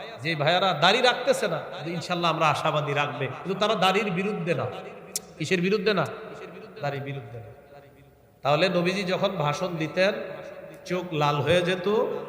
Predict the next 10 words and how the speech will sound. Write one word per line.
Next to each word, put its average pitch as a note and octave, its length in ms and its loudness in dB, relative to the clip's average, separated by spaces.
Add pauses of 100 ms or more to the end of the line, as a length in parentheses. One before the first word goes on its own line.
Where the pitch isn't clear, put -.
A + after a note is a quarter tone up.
(340)
আওয়াজ F3 600 6
উঁচু G3+ 220 -2
হয়ে G#3 200 6
যেত, G3+ 260 2 (680)
রাগ A#3 360 6 (140)
হইতেন A3+ 360 2
প্রচন্ড। E3+ 460 -2 (520)
কান্নাহু E3+ 640 -2
মুনদিরু G#3 640 -2
জাইশিন, E3+ 600 2